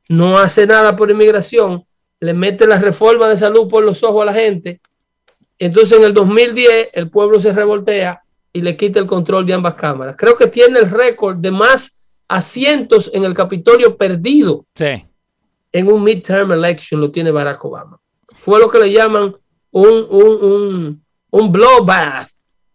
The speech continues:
Speaker 1: un baño de sangre le dieron, fue porque fue un red wave, una ola roja, como le dicen en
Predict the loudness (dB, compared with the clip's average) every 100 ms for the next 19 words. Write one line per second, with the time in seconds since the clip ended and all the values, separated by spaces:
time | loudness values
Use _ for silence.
0 | _ -10 -2 0 2 2 0 0 -2 -2
1 | -2 -4 -6 -8 -8 -10 -12 -14 -12 -8
2 | -8 -6 2 2 4 2 2 0 0 0
3 | 0 -4 -8 -18 _ _ _ _ _ _
4 | _ -8 -2 2 2 2 0 2 2 0
5 | -4 -4 -2 -4 -4 -2 -2